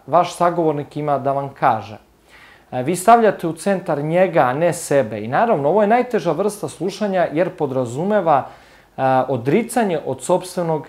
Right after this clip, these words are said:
ega. U tom slučaju vi pokušavate da u potpunosti razumete onoga ko vam nešto priča. I tada se događa jedna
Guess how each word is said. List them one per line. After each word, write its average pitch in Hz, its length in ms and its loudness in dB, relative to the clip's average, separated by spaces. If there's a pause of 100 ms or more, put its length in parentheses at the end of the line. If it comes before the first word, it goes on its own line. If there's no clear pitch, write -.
(140)
ega. 117 380 0 (600)
U 139 60 -8
tom 240 280 2
slučaju 117 640 -4
vi 190 240 -2
pokušavate 180 880 0
da 135 120 0
u 139 100 -2
potpunosti 233 640 -2
razumete 156 760 0
onoga 147 440 0
ko 143 160 -8
vam 143 160 0
nešto 143 560 -4 (200)
priča. 117 400 -6 (580)
I 131 80 -10
tada 247 260 2
se - 160 -4
događa 190 380 0
jedna 156 200 -4